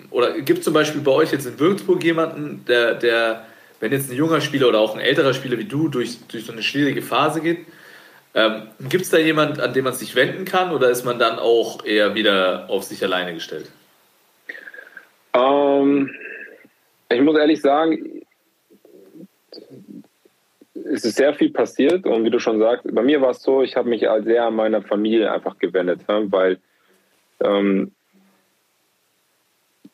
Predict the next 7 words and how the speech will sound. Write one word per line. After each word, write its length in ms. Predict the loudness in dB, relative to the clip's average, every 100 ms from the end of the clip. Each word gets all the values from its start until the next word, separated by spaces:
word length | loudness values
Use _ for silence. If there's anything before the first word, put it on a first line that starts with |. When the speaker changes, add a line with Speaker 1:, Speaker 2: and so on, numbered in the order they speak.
| _
Speaker 2:
da 200 | 2 2
ist 100 | 2
ein 100 | 0
gewisser 400 | 2 2 0 0
Vertrauenbruch 1800 | -2 -2 0 2 4 2 0 -2 -6 -16 -20 -20 _ -14 -2 2 2 0 -4
passiert 560 | -4 -4 0 0 2
in 180 | 0